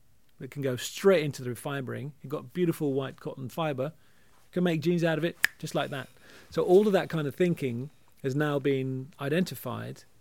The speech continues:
because the recycling and the weaving guys said, "Yeah, it's all very well. We'll make whatever you want, but where can we get our hands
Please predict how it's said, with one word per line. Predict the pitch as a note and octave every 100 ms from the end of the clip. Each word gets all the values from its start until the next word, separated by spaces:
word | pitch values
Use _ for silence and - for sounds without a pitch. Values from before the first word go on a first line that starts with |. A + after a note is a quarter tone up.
| -
because | C3+ - G#3 F3+ B2 C#3+ - - - - - - - - -
the | D3
recycling | C#3 C#3 F#3+ F#3+ - D3 C3+
and | C3+ C3+
the | C3 B2+ B2+
weaving | C3 D3 G#3+ E3
guys | A#2+ A#2+
said, | - C3+ - -
"Yeah, | - F#3 D3 -
it's | - D3
all | G#3
very | F#3 E3
well. | D#3 D3
We'll | C3 G3+
make | F#3 E3 -
whatever | D#3+ F3 D#3
you | C3+
want, | C3+ D#3+ B2 - - - - -
but | D#3+ - - - _ _ - -
where | B2 C3+ D#3+ E3+
can | E3+ D3
we | C#3
get | C3 D3
our | C#3 C3+
hands | A#2+ C#3+ B2 A#2+ - -